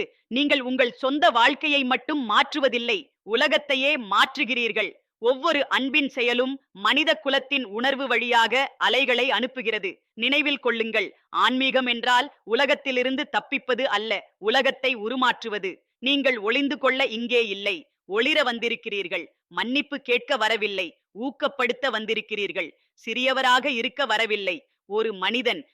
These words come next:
தனது முழு திறமையுடன் வாழ்வதால் என்ன சாத்தியம் என்பதை காட்ட வந்திருக்கிறீர்கள். உங்கள் நேரம் இப்போது, உங்கள் தருணம் இங்கே, உங்கள் சக்தி உண்மையானது.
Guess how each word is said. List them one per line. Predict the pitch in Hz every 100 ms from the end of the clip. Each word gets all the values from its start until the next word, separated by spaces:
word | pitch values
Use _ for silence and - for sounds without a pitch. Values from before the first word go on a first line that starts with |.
| _
தனது | - 220 220 208
முழு | 190 254 311
திறமையுடன் | 233 240 262 254 247 262
வாழ்வதால் | 196 202 233 226 233 180 - _ 175
என்ன | 214 262 294
சாத்தியம் | - 214 240 262 262
என்பதை | 226 226 233 233
காட்ட | 226 214 -
வந்திருக்கிறீர்கள். | 226 214 208 202 220 196 175 185 147 _ _
உங்கள் | 202 233 247 226
நேரம் | 214 254 269
இப்போது, | 226 - 220 202 175 147 _ _
உங்கள் | 202 233 226 202
தருணம் | 202 214 269 247
இங்கே, | 202 196 180 143 _ _
உங்கள் | 202 240 226 190
சக்தி | 220 208 - 269
உண்மையானது. | 185 196 233 240 208 196 180